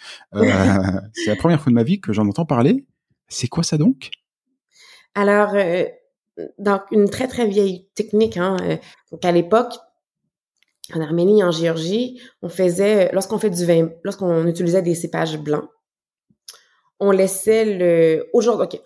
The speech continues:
Speaker 2: on va revenir. Aujourd'hui, quand, quand on fait du vin blanc, hein, la technique,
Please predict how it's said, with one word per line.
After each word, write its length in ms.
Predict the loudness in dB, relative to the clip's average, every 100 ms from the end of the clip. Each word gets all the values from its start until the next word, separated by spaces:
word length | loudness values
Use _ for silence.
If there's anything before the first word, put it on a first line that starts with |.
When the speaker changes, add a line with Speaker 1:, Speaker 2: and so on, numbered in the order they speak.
| _
Speaker 2:
on 80 | -6
va 100 | -4
revenir. 260 | -2 -4 -6 -16 _ 0
Aujourd'hui, 440 | 2 2 0 -6
quand, 240 | -4 -2 -2 -4
quand 140 | -2 0
on 40 |
fait 160 | 0 0
du 200 | 0 2
vin 200 | 2 2
blanc, 240 | 0 -4 -10 _ _ _ _
hein, 120 | -4 0
la 140 | 0
technique, 720 | -2 -6 -4 -4 -6 -20 -20